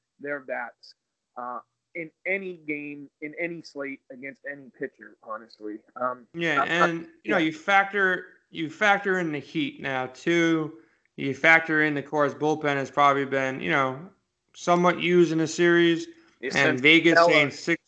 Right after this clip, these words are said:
Speaker 2: runs, you know, so
Speaker 1: You,
Speaker 2: you,
Speaker 1: you
Speaker 2: you
Speaker 1: have
Speaker 2: can't ignore 'em. You really can't. You know, I'm gonna try my best to ignore him 'cause I, I like Marquez as a pitcher, you know, overall, not on this slate so much, but overall,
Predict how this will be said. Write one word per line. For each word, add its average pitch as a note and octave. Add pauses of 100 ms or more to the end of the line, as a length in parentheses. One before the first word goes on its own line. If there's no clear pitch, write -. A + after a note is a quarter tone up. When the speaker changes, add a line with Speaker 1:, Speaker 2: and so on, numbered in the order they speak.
Speaker 2:
runs, E3 (480)
you E3+
know, C#3+
so C#3+ (760)
Speaker 1:
You, F3
Speaker 2:
you, -
Speaker 1:
you G3
Speaker 2:
you F#3+
Speaker 1:
have F#3+
Speaker 2:
can't C4
ignore A3
'em. C3
You C#3
really F3+
can't. D#3+ (240)
You D#3+
know, D#3
I'm D#3
gonna F#3+
try D#3
my E3+
best D#3+
to D#3
ignore D3
him E3
'cause -
I, C#3
I D3
like D3+
Marquez D3
as B2+
a B2
pitcher, D3+
you D3
know, C#3
overall, D3
not C#3
on C#3
this C3+
slate D3+
so D3
much, D3
but C#3+
overall, D3+